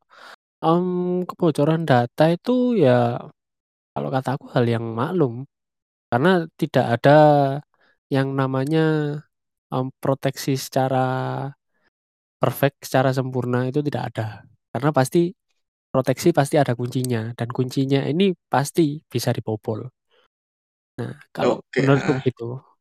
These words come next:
Speaker 1: Jadi, sebagus apapun kita bikin proteksi, pasti ujung-ujungnya juga akan bo-, bobol. Dan leak-leak ini,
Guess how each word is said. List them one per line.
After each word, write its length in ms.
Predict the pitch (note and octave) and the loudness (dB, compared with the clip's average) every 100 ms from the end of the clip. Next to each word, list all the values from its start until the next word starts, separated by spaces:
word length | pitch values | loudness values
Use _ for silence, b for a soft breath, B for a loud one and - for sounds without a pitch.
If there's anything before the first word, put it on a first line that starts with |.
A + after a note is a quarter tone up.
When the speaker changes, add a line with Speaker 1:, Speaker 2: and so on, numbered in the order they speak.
| _ _ _ _ | _ _ _ _
Speaker 1:
Jadi, 320 | - C#3 F#3 D#3+ - b b _ | 2 6 6 4 -4 b b _
sebagus 480 | C#3+ C3 A#2+ - C3 | 0 2 2 0 -2
apapun 480 | D3 D3 C3+ D3+ C#3+ | 0 2 0 -2 -4
kita 320 | C3+ D3+ C3+ | -2 -2 -2
bikin 240 | B2 A#2+ | -2 -4
proteksi, 640 | A#2+ B2 G3+ - - A2+ A2 | -4 0 0 0 -4 -6 -6
pasti 400 | C3+ C#3 G#3+ G#3 - _ _ - | -6 -4 -4 -4 -6 _ _ -6
ujung-ujungnya 400 | C3 B2 B2+ D3 D#3+ | -2 -2 -2 -2 -2
juga 160 | B2+ B2+ | -4 -4
akan 160 | A#2+ A#2+ | -6 -10
bo-, 320 | _ B2+ - _ | _ -14 -14 _
bobol. 480 | A#2+ - A#2 A2 C#3 - _ b _ _ _ _ _ | -6 -2 -4 -4 -12 -20 _ b _ _ _ _ _
Dan 160 | B2 B2 B2+ | 0 4 4
leak-leak 320 | C3 C#3+ C#3 D3+ | 6 4 4 2
ini, 640 | D#3+ G#3 C#3+ B2+ C3 | 2 4 4 2 -2